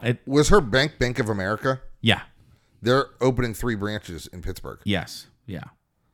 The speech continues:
Speaker 2: One's gonna be by Whole Foods.
Speaker 1: A little too late for me right now.
Speaker 2: You, uh,
Speaker 1: I,
Speaker 2: yeah.
Speaker 1: I coulda used them.
Speaker 2: Yeah.
Speaker 1: Yeah.
Speaker 2: They're, um, they're gonna be a, they're gonna have three full service branches in Pittsburgh. One's in South Hills, one's in,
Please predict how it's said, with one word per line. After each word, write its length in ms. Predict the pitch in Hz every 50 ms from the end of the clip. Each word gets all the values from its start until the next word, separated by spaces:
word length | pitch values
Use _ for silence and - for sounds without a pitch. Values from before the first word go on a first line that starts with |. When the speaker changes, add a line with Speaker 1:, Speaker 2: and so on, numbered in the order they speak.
| _ _ _ _ -
Speaker 2:
One's 260 | 98 113 113 113 110
gonna 140 | 117 110 104
be 160 | 98 107 101
by 140 | 95 92 85
Whole 140 | 92 85
Foods. 440 | 80 - 87 85 69 - - - - _
Speaker 1:
A 40 | 120
little 160 | 123 120 120
too 220 | - - - 123 110
late 280 | 110 110 95 - -
for 140 | - - 95
me 160 | 92 95 92
right 220 | 90 85 - - -
now. 120 | - - - _ _ _
Speaker 2:
You, 180 | - 110 104 98
uh, 80 | 87 78
Speaker 1:
I, 40 | 104
Speaker 2:
yeah. 260 | 110 98 80 62 - - 127 113
Speaker 1:
I 120 | - 113 120
coulda 200 | - 147 135 117
used 280 | 107 113 113 104 90
them. 180 | 90 82 80 - - -
Speaker 2:
Yeah. 380 | 104 104 101 95 85 73 - - _ _ _ _ _ _ _ _
Speaker 1:
Yeah. 180 | - 95 78 - - _ _ _ _ _ _ _ _ _
Speaker 2:
They're, 400 | - 95 107 107 107 107 104 104
um, 280 | 101 98 98 95 85 -
they're 220 | 98 98 110 117 120
gonna 240 | 117 131 131 127 117
be 420 | 113 120 117 117 113 104 104 104
a, 40 | 101 - _ _ - - _ _ _ -
they're 140 | 110 113
gonna 140 | 123 139 120
have 120 | 120 104 -
three 240 | - - 127 131
full 300 | 120 - - - 117 117
service 320 | - - 117 107 104 101 -
branches 460 | - 98 95 98 98 - 120 113 107
in 100 | 107 90
Pittsburgh. 480 | 107 98 95 - - 127 139 143 147 - _ _ _ _ _ _ _ _ _ _ _
One's 400 | - 95 98 104 107 104 95 95
in 220 | 104 101 101 98 -
South 320 | - 117 101 104 - -
Hills, 340 | 120 117 127 147 139 135 - -
one's 420 | - 95 95 98 98 98 92 90 - -
in, 320 | 95 95 95 95 92